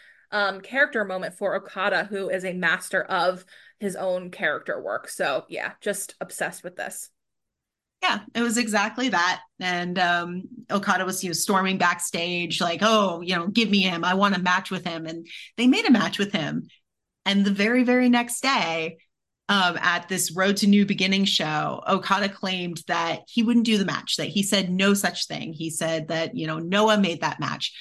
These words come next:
Speaker 2: um, specifically say-, stating, and I quote, "The company just announced the card without my permission, and it's not a New Japan Pro Wrestling show, so I'm not contracted to be there, so I won't do it."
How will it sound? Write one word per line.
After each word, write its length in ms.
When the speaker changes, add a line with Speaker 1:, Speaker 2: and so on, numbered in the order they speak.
Speaker 2:
um, 420
specifically 920
say-, 540
stating, 540
and 100
I 80
quote, 420
"The 80
company 540
just 240
announced 460
the 80
card 400
without 360
my 140
permission, 640
and 100
it's 160
not 280
a 60
New 180
Japan 420
Pro 200
Wrestling 440
show, 380
so 220
I'm 200
not 220
contracted 640
to 60
be 200
there, 420
so 160
I 120
won't 220
do 140
it." 140